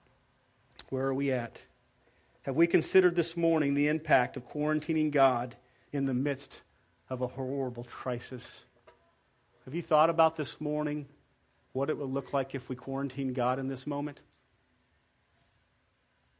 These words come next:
May I submit to you that we as the church, as his only representative in this world, are in danger of quarantining him.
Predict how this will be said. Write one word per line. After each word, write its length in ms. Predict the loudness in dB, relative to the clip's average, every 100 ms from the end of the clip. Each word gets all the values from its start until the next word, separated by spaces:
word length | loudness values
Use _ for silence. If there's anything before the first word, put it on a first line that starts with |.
| _ _ _ _ _ _ _ _ _ _ -8
May 160 | -4
I 40 | -4
submit 460 | -4 -4 -4 -4
to 100 | -6
you 240 | -6 -4 -4
that 160 | -4
we 180 | -2 0
as 160 | 0 -4
the 60 | -10
church, 640 | -6 -4 -4 -6 -14 -18 _ _ _ _ _ _ _ _ _ -8
as 160 | -8 -4
his 180 | -2
only 280 | -2 -2 0
representative 680 | 0 -2 -2 -4 -4 -4 -4
in 100 | -2
this 260 | -4 -6
world, 460 | -6 -4 -4 -4 -10 -20 _ _ _ _ _ _ _ _ -10
are 160 | -4 -2
in 180 | 0 -2
danger 440 | 0 0 -2 -6
of 100 | -8
quarantining 680 | -8 -6 -6 -6 -4 -4 -6
him. 260 | -10 -14